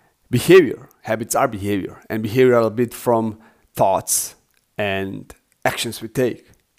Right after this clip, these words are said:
So, if we want to change our life, now me and you know that we have to take our ritual more aware. You know, our days are built, and we create them.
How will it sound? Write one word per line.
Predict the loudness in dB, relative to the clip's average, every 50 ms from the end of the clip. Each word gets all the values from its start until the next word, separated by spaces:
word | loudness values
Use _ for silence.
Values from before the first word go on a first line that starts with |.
| _ _ _ _ _ _ _ _ _ _ _ _ _ _ _ _ _ _ _ _ _ _ _ _ _ _ _
So, | -2 2 4 4 4 2 0 -8 -10
if | -6 -2
we | 0 2
want | 4 2 2 0
to |
change | -2 2 2 2 4 4
our | 2 2 4
life, | 4 6 4 4 2 0 0
now | 2 2 2
me | 2 2 2 2
and | 2 4 2
you | 2
know | 4 4 4 4 2
that | 0 -2 -4
we | -4 -4
have | 0 0 -2 -2 -2
to | -2 -4 -2 -4 -4 -8 _ _ _ _ _ _ _ -4
take | -2 -2 -2 0 -2
our | -2 -2
ritual | -2 -6 -6 -6 -6 -6 -6 -8 -12 _ _ _ _ _ _ _ _ _ _ _ _
more | -10 -8 -6 -6 -6 -6 -8 -10 _ _ _ _ _ _ _ _ _ _ _ _ -8
aware. | -6 -2 -2 -2 -2 -2 -6 _ _ _ _ _ _ _ -20 _ _ _ _ _ _ _ _ _ _ _ _ _ _ _ _ _ _ _ _ _ -2
You | 2 4
know, | 6 6 6 4 4
our | 4 4 4 4
days | 4 4 6 6 4 2 0 -4 0 2
are | 2 2 2
built, | 0 2 4 4 4 4 0 -6 -14 -20 -20 -20 _ _ _ -6
and | -4 -4 -4 0
we | 0 0 0 0
create | -2 -4 -6 -4 -2 -2 -2 -2 -2
them. | -4 -6 -6 -6 -12 -20